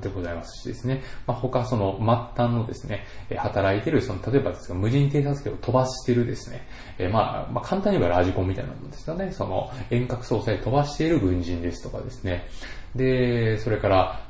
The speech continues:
まあ、先ほど言いましたですね、現地で諜報活動をしている、えー、スパイとして紛れ込んでいる、その現地の黒人というかね、その中東系の、えー、男性とか、まあ、いろんなキャラクターがですね、そこに出てきて、最初はそのキャラクター個人個人の思想とか、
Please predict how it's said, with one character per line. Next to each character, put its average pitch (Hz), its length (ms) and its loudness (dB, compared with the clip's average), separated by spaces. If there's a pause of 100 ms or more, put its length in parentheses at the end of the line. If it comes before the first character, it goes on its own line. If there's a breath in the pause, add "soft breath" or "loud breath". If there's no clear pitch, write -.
(100)
ま 113 80 0
あ、 - 20 -4
先 104 140 2
ほ 90 80 0
ど - 80 -4
言 90 80 -2
い 87 40 -2
ま 85 100 -2
し - 60 -6
た - 60 -6
で - 80 -6
す - 100 -4
ね、 110 60 4
現 95 260 0
地 - 60 -8
で - 80 -10
諜 110 240 2
報 110 140 2
活 110 260 -2
動 107 160 2
を 117 60 4
し - 100 -6
て 156 100 2
い 175 40 2
る、 202 320 4 (320 loud breath)
え 87 100 -2
ー、 82 40 -4
ス - 80 -8
パ 117 120 2
イ - 60 2
と 95 100 -4
し - 100 -8
て - 360 2
紛 98 200 0
れ 104 80 2
込 120 180 2
ん 120 60 2
で 135 60 2
い 165 80 4
る、 185 120 4
そ - 140 -2
の 90 140 -2
現 90 260 -2
地 - 60 -10
の - 80 -8
黒 90 240 -4
人 87 420 -6
と - 80 -8
い - 40 -8
う - 40 -8
か - 100 -10
ね、 131 120 -2
そ 104 140 -6
の 87 160 -8
中 - 180 -2
東 92 180 -2
系 87 160 -4
の、 87 220 -6 (380 loud breath)
え - 140 -8
ー、 - 40 -12
男 85 220 -2
性 90 160 -4
と - 80 -8
か、 - 340 -4
ま 147 80 -2
あ、 - 20 0
い 165 80 -4
ろ 196 120 2
ん 180 120 -2
な 180 120 0
キ 185 100 -2
ャ - 20 2
ラ 151 100 2
ク - 100 -8
タ - 80 -2
ー - 80 -2
が - 100 -4
で - 80 -6
す - 80 -8
ね、 92 60 -2
そ 101 120 -4
こ 101 80 4
に 92 120 2
出 90 60 0
て 90 60 2
き 92 60 0
て、 92 60 -4
最 226 200 2
初 233 140 2
は 208 180 8
そ - 120 -4
の 175 100 -2
キ 175 100 -2
ャ 175 40 4
ラ 180 80 6
ク - 160 -8
タ 147 80 6
ー 131 140 4
個 139 80 4
人 139 200 2
個 143 140 4
人 120 180 4
の 131 80 2
思 123 80 0
想 113 480 2
と 113 100 -4
か、 - 240 -2